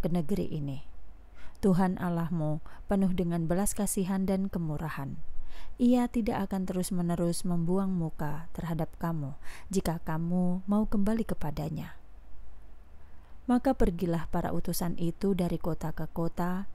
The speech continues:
di seluruh Efraim dan Manasye sampai ke Zebulon. Tetapi banyak di antara mereka disambu dengan cemoohan dan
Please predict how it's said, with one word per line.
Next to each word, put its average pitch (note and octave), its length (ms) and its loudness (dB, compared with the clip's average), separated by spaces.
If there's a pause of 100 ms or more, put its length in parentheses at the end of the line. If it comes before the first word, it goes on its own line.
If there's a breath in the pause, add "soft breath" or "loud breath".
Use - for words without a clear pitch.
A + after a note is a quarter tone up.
(100)
di G3 80 0
seluruh F3+ 480 6
Efraim F#3+ 720 4 (160 loud breath)
dan F3 240 4
Manasye E3+ 640 0 (320 loud breath)
sampai G3+ 480 2
ke G3+ 80 2
Zebulon. E3 720 4 (400 loud breath)
Tetapi E3 640 0 (160)
banyak G3+ 400 2
di - 80 -4
antara D#3+ 320 -2
mereka D#3 560 0 (240 loud breath)
disambu F#3 560 2
dengan F3 240 2
cemoohan F3 720 0
dan D#3+ 240 -2